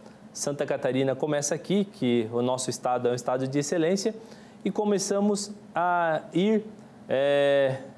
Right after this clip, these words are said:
divulgar a nossa cidade, trazer novos em-, novas empresas e trazer a facilidade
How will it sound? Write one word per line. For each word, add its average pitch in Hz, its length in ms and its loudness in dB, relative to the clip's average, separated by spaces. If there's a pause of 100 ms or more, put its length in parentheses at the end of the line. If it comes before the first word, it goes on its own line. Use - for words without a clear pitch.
(260)
divulgar 151 520 0
a - 20 0
nossa 147 180 -4
cidade, 160 600 0 (680)
trazer 147 640 0 (400)
novos 135 400 0
em-, 139 180 0
novas 139 360 -2
empresas 170 680 0 (420)
e 185 840 4 (760)
trazer 160 320 2
a 185 80 2
facilidade 180 760 0